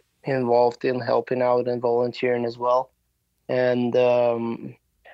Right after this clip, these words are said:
so I, I just don't know, Tony, how to really answer. I don't have any plans. Uh, I don't, I don't know.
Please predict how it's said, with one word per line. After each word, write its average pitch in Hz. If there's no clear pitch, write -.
so 143
I, 180
I 170
just 139
don't 127
know, 120
Tony, 123
how 120
to 123
really 123
answer. 123
I 123
don't 123
have 127
any 123
plans. 127
Uh, 123
I 123
don't, 117
I 127
don't 120
know. -